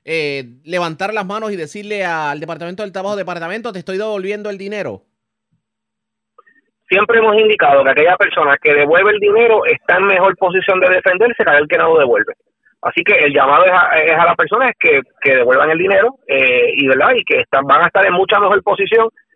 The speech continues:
Speaker 2: para devolviendo el dinero que no haciéndolo, eh, ya que las consecuencias pueden ser peores.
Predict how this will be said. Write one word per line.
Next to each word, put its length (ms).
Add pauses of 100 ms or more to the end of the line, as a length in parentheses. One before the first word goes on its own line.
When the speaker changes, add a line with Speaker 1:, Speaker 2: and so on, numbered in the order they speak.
(160)
Speaker 2:
para 320
devolviendo 400
el 60
dinero 260
que 100
no 120
haciéndolo, 440 (360)
eh, 460 (120)
ya 160
que 80
las 100
consecuencias 520
pueden 200
ser 140
peores. 320